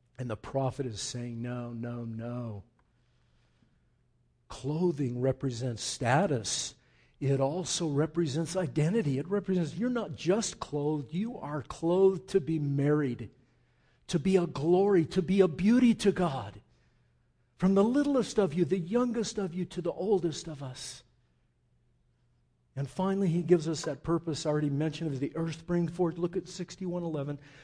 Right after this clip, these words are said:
"The earth brings forth its sprout, the garden causes what is sown in its mouth, so the Lord will cause righteousness." He's saying this is going to, it's gonna sprout up. Like as sure as the spring comes and everything buds and sprouts and grows,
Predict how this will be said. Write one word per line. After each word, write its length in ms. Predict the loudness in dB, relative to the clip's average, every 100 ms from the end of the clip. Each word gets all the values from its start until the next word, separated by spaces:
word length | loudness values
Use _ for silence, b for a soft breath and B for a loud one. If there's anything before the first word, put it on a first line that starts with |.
| 0
"The 120 | 8
earth 220 | 10 8
brings 220 | 4 4 4
forth 300 | 4 4 4
its 100 | -4
sprout, 240 | 0 2
the 80 | 2
garden 480 | 2 4 4 4 -2
causes 420 | -2 -2 -2 -2
what 160 | -2 -2
is 120 | -2
sown 180 | -6 -6
in 60 |
its 120 | -6 -4
mouth, 140 | -4
so 300 | -2 8 8
the 80 | 8
Lord 320 | 6 6 4
will 100 | 2
cause 340 | 0 0 0
righteousness." 680 | 0 4 4 2 -8 -6 -8 b b b
He's 180 | 4 4
saying 300 | 6 6 4 B B 0
this 340 | 8 10 8
is 160 | 4 4
going 220 | 6 8
to, 160 | 8 6
it's 140 | 2
gonna 240 | 0 2
sprout 680 | 0 -2 -4 -6 0 8 12
up. 300 | 12 10 4 -10 -20 _ _ _ _ _ -2
Like 200 | 0 4
as 120 | 2
sure 340 | 0 2 4 6
as 160 | 4
the 80 | 0
spring 400 | 0 4 6 6
comes 320 | 4 2 2
and 140 | 4 8
everything 540 | 8 6 4 2 2
buds 420 | 6 8 8 4
and 120 | -4
sprouts 540 | -4 2 4 6 2 -2
and 160 | -4
grows, 540 | 0 4 8 8 6